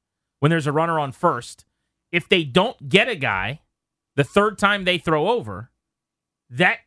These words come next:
base runner is awarded second base. Stolen base numbers are going to skyrocket this year in a way they haven't in a long, long time.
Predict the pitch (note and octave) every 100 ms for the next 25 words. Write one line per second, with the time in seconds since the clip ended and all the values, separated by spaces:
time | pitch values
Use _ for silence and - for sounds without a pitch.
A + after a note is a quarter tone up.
0 | _ _ G3 A#3 - F3+ D#3+ D#3 D3 C#3
1 | E3 E3+ D#3+ - D#3 D#3+ C#3 A#3 - -
2 | - _ _ _ _ - - - B3 D#4
3 | A#3 E3 A3 G#3+ F3+ D#3+ D#3 D#3 D#3 D3
4 | D#3 D#3 - C#3+ - - E3+ F#3+ F3+ D#3+
5 | - D3 D3 C#3 D#3 C#3+ C3+ C3 C3+ B2
6 | A#2+ C3 B2 A#2 B2 A2 B2 C3 A#2 G2+
7 | G#2 F#2+